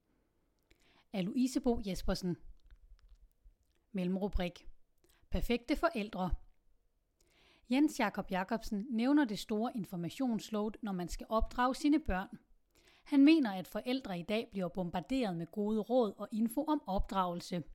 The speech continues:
Citat. "Alt skal være perfekt. Kvinden skal være perfekt. Mor og far skal være i arbejde. Man skal være engageret," og så videre.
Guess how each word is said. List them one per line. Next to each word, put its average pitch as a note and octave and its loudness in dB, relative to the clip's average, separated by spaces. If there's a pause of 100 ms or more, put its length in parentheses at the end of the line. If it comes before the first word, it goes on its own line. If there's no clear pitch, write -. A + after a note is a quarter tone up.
(640)
Citat. A3 -2 (720)
"Alt D4+ 0
skal F#3+ -4
være F3 -2
perfekt. - -2 (400)
Kvinden A3+ 4
skal B3+ 2
være G#3 2
perfekt. A3 2 (260)
Mor B3 6
og B3 4
far A3 2
skal G#3+ -6
være E3+ -2
i E3+ -6
arbejde. G#3 0 (120)
Man G3 -6
skal F#3+ -2
være F#3 -4
engageret," A3 -2
og C4 -4
så D4+ -2
videre. F#3+ 0